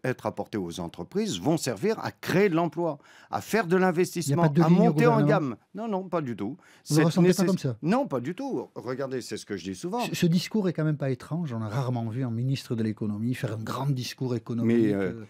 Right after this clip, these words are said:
Speaker 1: c'est, c'est le travail qui est le sien. Dans le cadre de
Speaker 2: Il a besoin de faire un
Speaker 1: l'organisation,
Speaker 2: discours ?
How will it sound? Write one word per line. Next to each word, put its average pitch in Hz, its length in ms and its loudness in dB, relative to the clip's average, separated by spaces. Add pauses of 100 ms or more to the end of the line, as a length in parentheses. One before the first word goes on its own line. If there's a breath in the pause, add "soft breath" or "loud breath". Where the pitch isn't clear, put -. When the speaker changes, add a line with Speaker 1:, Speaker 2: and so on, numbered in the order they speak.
(200 soft breath)
Speaker 1:
c'est, - 600 0
c'est - 240 -6
le 135 60 -4
travail 104 380 -2
qui - 140 -8
est 85 40 -2
le 85 80 -6
sien. 220 320 -4
Dans 139 180 2
le 202 60 -4
cadre 127 220 -4
de 95 320 0
Speaker 2:
Il 127 100 2
a - 40 4
besoin 151 140 6
de 165 60 6
faire 110 100 2
un - 40 4
Speaker 1:
l'organisation, 165 340 2
Speaker 2:
discours ? - 140 -4